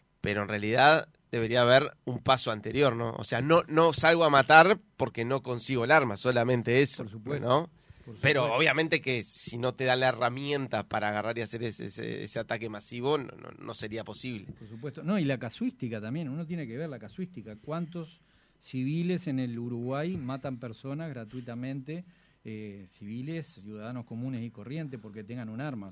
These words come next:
Speaker 2: Eh, la casuística es muy baja, muy baja. Entonces, bueno,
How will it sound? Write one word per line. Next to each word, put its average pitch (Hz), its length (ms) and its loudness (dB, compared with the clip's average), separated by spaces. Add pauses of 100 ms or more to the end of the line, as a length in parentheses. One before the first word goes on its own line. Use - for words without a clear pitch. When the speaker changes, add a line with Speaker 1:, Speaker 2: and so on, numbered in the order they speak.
(160)
Speaker 2:
Eh, 107 140 -14
la 104 140 -14
casuística 123 500 -14
es 95 40 -12
muy 139 260 -8
baja, 110 220 -14 (420)
muy 127 200 -8
baja. 113 280 -12 (1600)
Entonces, 165 420 0
bueno, 160 380 0